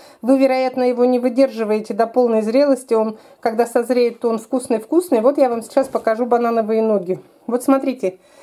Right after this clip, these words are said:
сначала он у нас вот такой вот. Он как малахит, как будто каменный. Причём он не только на вид похож на камень малахит, но и вот он вообще каменный. А хочу сказать, что некоторые у меня выросли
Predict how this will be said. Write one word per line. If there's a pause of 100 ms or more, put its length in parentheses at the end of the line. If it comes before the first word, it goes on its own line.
(140)
сначала
он
у
нас (600)
вот
такой
вот. (1160)
Он
как
малахит,
как
будто
каменный.
Причём (1200)
он
не
только
на
вид (260)
похож
на
камень
малахит,
но
и
вот
он (260)
вообще
каменный.
А
хочу
сказать,
что (420)
некоторые
у
меня
выросли